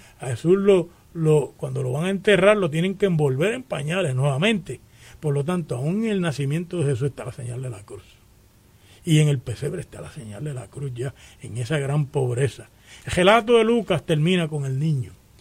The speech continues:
ya de doce años, en el templo perdido, y la madre peleando, "¿Dónde estará este muchacho?". Y la familia, "¿Dónde estará este muchacho?". Y el muchachito diciéndole, "¿Por qué me buscan?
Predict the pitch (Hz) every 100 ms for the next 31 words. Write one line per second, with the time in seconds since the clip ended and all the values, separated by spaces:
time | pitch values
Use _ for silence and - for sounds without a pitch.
0 | _ - 123 143 135 123 139 135 131 131
1 | 123 95 - _ _ _ _ _ _ -
2 | 147 151 127 151 151 123 123 113 104 123
3 | 143 113 - _ - _ - 123 110 -
4 | 90 - - - 147 170 175 147 156 160
5 | - 156 165 185 160 147 196 180 131 117
6 | _ - - 156 135 - 101 131 185 127
7 | 113 190 - 175 170 185 175 185 170 143
8 | 117 143 165 147 139 165 147 123 - -
9 | _ _ _ _ _ _ - 123 135 151
10 | 151 160 - 110